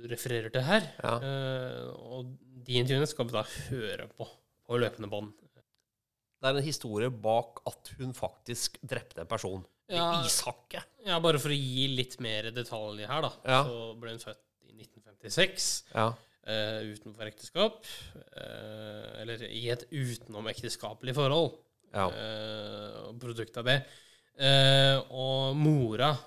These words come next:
Speaker 1: var, eh, skurken her, da, for å si det sånn. Mora var psykisk ustabil, og til tider også fraværende, vil jeg tro.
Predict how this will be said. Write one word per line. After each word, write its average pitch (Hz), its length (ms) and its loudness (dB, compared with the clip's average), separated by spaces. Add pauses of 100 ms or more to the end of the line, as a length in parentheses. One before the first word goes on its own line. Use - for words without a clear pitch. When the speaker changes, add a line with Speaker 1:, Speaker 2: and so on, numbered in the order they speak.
(360)
Speaker 1:
var, 110 360 -4
eh, 117 1080 -4 (1080)
skurken 120 480 -4
her, 135 120 0
da, 110 100 -2 (300)
for 120 100 -16
å 117 60 -6
si 120 100 -6
det 117 140 -6
sånn. 113 180 -4 (920)
Mora 127 640 -2
var 113 380 -6
psykisk 117 640 -4
ustabil, 123 520 -6
og 123 120 -4
til 123 180 -6
tider 110 380 -4
også 117 580 -4
fraværende, 113 640 -2
vil 190 100 2
jeg 190 120 4
tro. 247 260 4